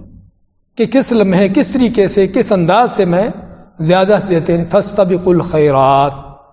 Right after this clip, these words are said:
نیکی کے کاموں میں آگے بڑھو۔ اس لیے میں چاہتا ہوں کہ صحابہ کرام کی سیرت کا مطالعہ کریں، آپ پڑھا کریں، تاکہ آپ کو پتہ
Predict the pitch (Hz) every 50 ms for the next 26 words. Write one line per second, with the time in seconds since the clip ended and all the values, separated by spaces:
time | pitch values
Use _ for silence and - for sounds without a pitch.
0 | _ _ _ _ _ _ - 180 190 202 196 247 226 208 - 196 151 175 170 160
1 | 170 185 185 170 151 160 165 170 165 143 139 147 160 175 - - - - - -
2 | - - - _ _ _ _ _ _ _ _ _ _ _ _ _ _ _ _ _
3 | _ _ _ _ _ _ _ _ - 202 - 208 180 160 - - 214 170 - -
4 | 220 196 190 - 180 156 - 160 143 139 165 165 156 160 151 156 165 156 156 143
5 | - - 160 170 165 - - 170 165 165 160 147 - 175 185 214 240 220 233 226
6 | 220 214 185 147 143 - - - - - - - - - - _ - _ - 220
7 | 233 254 208 165 190 170 165 165 165 156 143 - 165 151 156 156 180 175 208 220
8 | 233